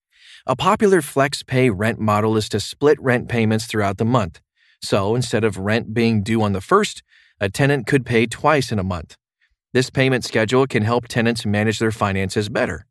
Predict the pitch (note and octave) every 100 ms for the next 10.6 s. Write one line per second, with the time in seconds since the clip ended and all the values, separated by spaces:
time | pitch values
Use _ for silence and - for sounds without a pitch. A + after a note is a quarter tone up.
0 | _ _ - - _ - A#2+ C3 D#3 D#3
1 | B2 C3+ - B2+ B2 F#3 A3 - G#2+ G2+
2 | F#2+ A#2+ A#2 A#2 C3+ D3 D3+ - F#2+ G2+
3 | A2 G#2+ A2 G#2 _ _ _ _ - A#2
4 | A#2+ D3 C#3 C3 C#3 F3 F3 A#2+ A#2 C#3
5 | C3+ A2+ A#2 G#2+ F#2+ E3+ A#2+ F#2 - _
6 | _ _ - A3 C#3 B2 D3+ D#3 _ -
7 | A#2+ A#2+ B2 C3 D3 D3 A3 B3+ D#2+ -
8 | - _ _ _ _ _ _ - C3 C#3+
9 | E3 D#3+ G3+ B3+ F3 B2+ A2 B2+ A2 G2
10 | - F#2 - E2 - -